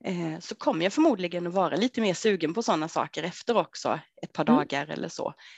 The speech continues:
Speaker 1: Ehm, och det har jag ju liksom laddat för och det har ju varit så också. Eh, så det har varit lite tuffare, eh,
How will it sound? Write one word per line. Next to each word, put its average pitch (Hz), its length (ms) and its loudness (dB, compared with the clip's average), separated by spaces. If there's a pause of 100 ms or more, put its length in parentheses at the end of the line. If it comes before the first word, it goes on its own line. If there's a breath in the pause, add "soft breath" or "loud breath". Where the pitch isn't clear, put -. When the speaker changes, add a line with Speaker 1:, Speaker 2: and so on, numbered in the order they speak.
(140)
Speaker 1:
Ehm, 156 500 -4 (680)
och 208 100 2
det 196 160 6
har 220 180 6
jag 247 180 8
ju 214 200 2
liksom 170 460 -2
laddat 175 600 -2
för 156 520 0
och - 180 -8
det 170 60 -2
har 165 160 -2
ju 196 160 2
varit 202 500 6
så 151 240 4
också. - 360 0 (440 loud breath)
Eh, 165 140 0
så 165 140 -2
det 160 60 2
har 160 40 -4
varit 214 380 6
lite 302 200 4
tuffare, 147 520 0 (440)
eh, 156 420 -4